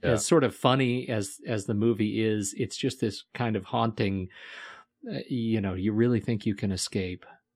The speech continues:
Speaker 1: Yeah.
Speaker 2: Uh, but you can't. Sorry, you've worked so hard.
Speaker 1: Right, right.
Speaker 2: Uh,
Speaker 1: Yeah.
Speaker 2: and th-, and so how does the coda hit you at the, um,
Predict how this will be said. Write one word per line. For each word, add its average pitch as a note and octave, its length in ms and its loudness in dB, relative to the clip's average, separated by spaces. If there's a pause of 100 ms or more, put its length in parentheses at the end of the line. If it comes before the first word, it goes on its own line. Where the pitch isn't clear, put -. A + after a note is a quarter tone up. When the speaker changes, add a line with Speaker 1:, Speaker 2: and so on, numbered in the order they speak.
(460)
Speaker 1:
Yeah. E2+ 220 2
Speaker 2:
Uh, G2 180 -8 (520)
but G#2 180 -4
you G2+ 80 -4
can't. F#2+ 500 -12
Sorry, F#2+ 440 -4
you've F#2 180 -6
worked F#2+ 200 -6
so - 140 -6
hard. - 400 -12 (520)
Speaker 1:
Right, D#2+ 420 0
right. D#2+ 320 -4 (1000)
Speaker 2:
Uh, A#2+ 240 2
Speaker 1:
Yeah. G#2+ 60 2
Speaker 2:
and D3+ 100 4
th-, F3 140 -2
and D#3 240 -2
so F3+ 140 4
how F#3+ 160 2
does F#3 120 -2
the D#3+ 100 -2
coda D3 340 -2
hit A2 300 -8
you - 180 -8
at G#2 140 -8
the, F#2+ 280 -6
um, G2 260 -10